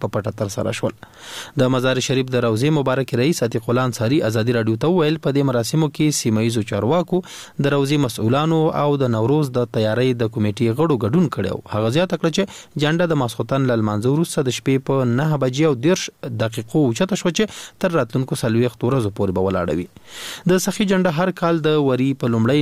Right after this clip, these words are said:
نیټه د جګپوړو چارواکو په ګډون د شاندارو مراسمو په ترڅ کې اوچتېږي. خو تېره اونۍ د بلخ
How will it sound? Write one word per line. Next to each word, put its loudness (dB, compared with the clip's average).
نیټه 0
د 0
جګپوړو 0
چارواکو -2
په -2
ګډون 2
د 0
شاندارو 0
مراسمو 0
په -6
ترڅ -4
کې -6
اوچتېږي. -2
خو -4
تېره 2
اونۍ -2
د 2
بلخ 0